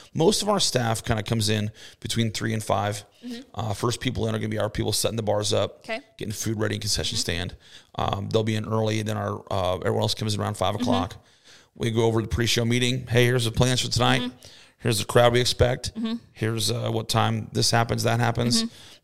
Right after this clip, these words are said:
Speaker 1: You know, here's some things that might be different tonight if there are any changes of any sort.
Speaker 2: Mm-hmm.
Speaker 1: Um, here's the wristbands we're using. Here's the
Speaker 2: Mm-hmm.
Speaker 1: stamps we're using.
Speaker 2: Yeah.
Speaker 1: Go kick butt.
Speaker 2: Yeah.
Speaker 1: And, uh,
Speaker 2: Awesome.
Speaker 1: yeah, it's, it's great.
Speaker 2: Um,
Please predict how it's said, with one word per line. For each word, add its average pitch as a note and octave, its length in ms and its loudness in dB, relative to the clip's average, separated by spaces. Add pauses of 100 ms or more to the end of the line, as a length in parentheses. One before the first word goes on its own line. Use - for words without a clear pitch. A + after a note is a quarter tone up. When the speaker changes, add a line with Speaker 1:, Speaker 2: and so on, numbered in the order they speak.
(260)
Speaker 1:
You G#2+ 120 0
know, G#2+ 60 2
here's A2 220 2
some G#2 280 -2 (120)
things A2+ 180 -4
that A2+ 60 -4
might G#2+ 120 -6
be A#2 100 -8
different A2+ 300 -4
tonight A2 240 0
if A#2 80 -2
there A2+ 100 -4
are A2+ 60 -2
any A2+ 140 -2
changes A2 360 -2
of A2+ 60 -4
any A2+ 120 -4
sort. A#3 300 2
Speaker 2:
Mm-hmm. - 640 -10
Speaker 1:
Um, F#2+ 460 -4
here's G#2+ 240 0
the G#2+ 120 0 (140)
wristbands A#2+ 480 0
we're A#2 100 0
using. B2 300 0
Here's A#2+ 180 0
the A#2 40 -4
Speaker 2:
Mm-hmm. A2 80 -2
Speaker 1:
stamps A#2+ 240 0
we're A#2+ 80 -2
using. B2 340 0
Speaker 2:
Yeah. F#3+ 180 -2 (300)
Speaker 1:
Go G#2 140 0
kick - 180 -2
butt. - 400 -2 (140)
Speaker 2:
Yeah. G3 180 -6 (100)
Speaker 1:
And, F2 220 -6
uh, - 60 -4
Speaker 2:
Awesome. F#3+ 320 -4 (180)
Speaker 1:
yeah, E2 200 -2
it's, - 160 -2
it's - 140 -4
great. D#2+ 220 -6 (560)
Speaker 2:
Um, B3 720 4